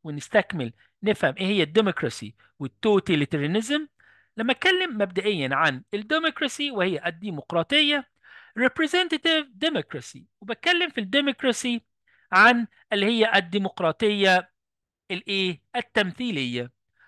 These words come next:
طب بالنسبة للتوتاليتاريانيزم، إحنا بنتكلم على الكومونست توتاليتاريانيزم، توتال-، توتاليتاريانيزم أو شيوع-، الشمولية الشيوعية،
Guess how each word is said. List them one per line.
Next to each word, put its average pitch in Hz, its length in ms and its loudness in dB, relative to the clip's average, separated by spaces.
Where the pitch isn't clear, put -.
طب 127 160 -8
بالنسبة 240 400 0
للتوتاليتاريانيزم، 226 1160 -4
إحنا 202 360 0
بنتكلم 294 640 0
على 170 240 2
الكومونست 330 640 0
توتاليتاريانيزم، 202 720 -4
توتال-، 151 540 -2
توتاليتاريانيزم 196 1040 0
أو 160 140 -2
شيوع-، 160 380 -2
الشمولية 165 520 -4
الشيوعية، 240 640 0